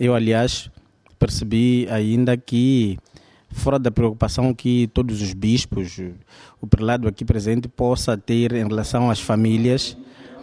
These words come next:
houve também a percepção da questão dos raptos, a questão da criminalidade, uma série de problemas que as famílias enfrentam e que, acima de tudo, acabam interferindo naquilo que é,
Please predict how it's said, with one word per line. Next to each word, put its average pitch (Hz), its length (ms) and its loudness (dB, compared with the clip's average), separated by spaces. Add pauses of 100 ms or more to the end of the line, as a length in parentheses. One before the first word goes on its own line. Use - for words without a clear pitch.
(200)
houve 156 220 0
também 139 280 2
a 135 120 2
percepção 147 600 0
da 131 160 0
questão 147 340 0
dos 127 160 0
raptos, 110 640 0
a 104 80 0
questão 120 380 -2
da 110 140 -4
criminalidade, 117 1080 0 (140)
uma 165 180 4
série 190 280 2
de 143 100 0
problemas 135 480 0
que - 60 0
as 123 80 -2
famílias 147 280 2
enfrentam 127 540 0
e 151 60 0
que, 151 100 -2
acima 180 340 2
de 147 80 0
tudo, 160 280 0
acabam 151 340 0
interferindo 151 720 2
naquilo 147 400 2
que 147 100 -2
é, 131 340 2